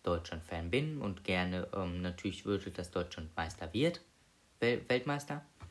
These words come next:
Ich werd nichts davon gucken. Und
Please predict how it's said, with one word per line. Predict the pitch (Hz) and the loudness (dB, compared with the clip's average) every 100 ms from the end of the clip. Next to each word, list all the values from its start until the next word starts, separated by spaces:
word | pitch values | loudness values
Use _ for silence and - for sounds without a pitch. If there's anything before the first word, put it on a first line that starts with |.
| - - | -18 -20
Ich | - | -6
werd | - 87 | -4 -2
nichts | 87 85 - - _ _ - | -2 -4 -8 -12 _ _ -8
davon | 85 90 | -4 -4
gucken. | 85 139 - 208 - - - - - - _ | 0 0 0 -8 -14 -20 -20 -20 -20 -20 _
Und | - 120 127 127 - | -2 2 4 2 -4